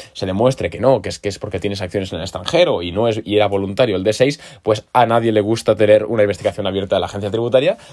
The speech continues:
y, pues, si nos podemos evitar eso simplemente bajándonos un P D F y, pues, eh, subiéndolo, pues mucho mejor. Así que lo primero que tienes que hacer si tienes acciones extranjeras es presentar el modelo D seis a final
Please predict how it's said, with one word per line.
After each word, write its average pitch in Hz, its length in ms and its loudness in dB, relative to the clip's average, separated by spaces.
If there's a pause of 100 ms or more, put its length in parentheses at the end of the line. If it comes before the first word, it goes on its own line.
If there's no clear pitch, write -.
(160)
y, 110 120 -2
pues, 98 180 0
si 107 80 -6
nos 92 100 -8
podemos 95 240 -2
evitar 101 260 2
eso 98 220 -4
simplemente 98 400 -4
bajándonos 101 460 -2
un 98 100 -6
P 92 100 0
D 101 120 4
F 82 280 -4
y, 92 140 -6
pues, 80 300 -10 (220)
eh, 85 120 -4
subiéndolo, 104 560 2
pues - 240 -16
mucho 92 460 -4
mejor. 85 300 -8
Así 113 180 -6
que 120 80 -2
lo 113 80 2
primero 143 320 0 (320)
que 104 100 -4
tienes 110 160 -4
que 117 60 4
hacer 151 200 2
si 101 140 -6
tienes 104 200 -2
acciones 98 280 -4
extranjeras 101 680 -2
es 131 200 0
presentar 113 320 -2
el 117 80 -2
modelo 110 420 4
D 113 300 2
seis 110 460 -2
a 110 80 -6
final 98 400 -2